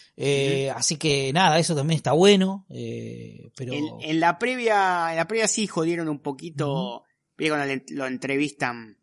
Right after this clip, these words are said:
Speaker 2: a los actores, tipo, preguntándole
Speaker 1: Sí.
Speaker 2: lanzadas, tipo, te hacen probar dulce de leche, te hacen cantar cumbia, eso.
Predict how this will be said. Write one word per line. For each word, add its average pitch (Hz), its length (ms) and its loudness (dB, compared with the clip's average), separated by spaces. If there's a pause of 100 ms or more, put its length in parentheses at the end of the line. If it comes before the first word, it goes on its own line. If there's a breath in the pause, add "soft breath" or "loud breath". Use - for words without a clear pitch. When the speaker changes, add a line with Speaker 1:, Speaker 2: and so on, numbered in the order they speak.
(560)
Speaker 2:
a 113 180 -10
los 117 180 -10
actores, 139 420 -4
tipo, 120 220 -12
preguntándole 123 920 -6
Speaker 1:
Sí. - 200 -6
Speaker 2:
lanzadas, 127 680 0 (200)
tipo, 117 340 -10 (200)
te - 80 -8
hacen 123 160 -10
probar 131 180 -6
dulce 131 220 -4
de 120 80 -6
leche, 131 420 -4
te 120 60 -14
hacen 131 200 -10
cantar 123 300 -10
cumbia, 139 500 -4
eso. 151 360 -2